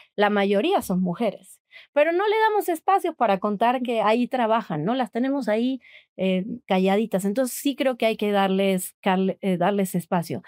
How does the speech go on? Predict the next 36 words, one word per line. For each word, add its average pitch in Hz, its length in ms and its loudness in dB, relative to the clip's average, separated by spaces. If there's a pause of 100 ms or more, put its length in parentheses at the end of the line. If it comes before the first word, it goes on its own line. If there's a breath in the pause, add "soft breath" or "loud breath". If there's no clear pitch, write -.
(320 loud breath)
Y 254 120 -2
la 269 120 2
segunda 370 500 2
es, 370 200 -6 (400)
eh, 190 240 2
hay 311 160 -4
que 311 100 -4
darles, 285 580 0 (500)
hay 226 120 2
que, 233 220 -2 (100)
pues, - 320 -8
tú 233 140 -2
siempre 226 360 0
nos 185 200 0
ayudas, 208 360 0
hay 240 120 0
que 247 300 0 (180 loud breath)
crearles 233 640 0
espacio 214 380 -2
donde 208 240 2
ellas 226 200 -2
puedan 208 240 2
hacer 185 320 -2
carrera 180 400 2
más 175 260 0
fácil, 240 520 -2 (560)
eh, 170 420 0 (140)
darles 202 480 0
este 208 260 -2
sentido 202 520 0
de 190 220 2
enseñarles 202 840 0
cómo 220 540 0 (180)
se - 220 -2
hace 190 280 -2
carrera, 180 600 -2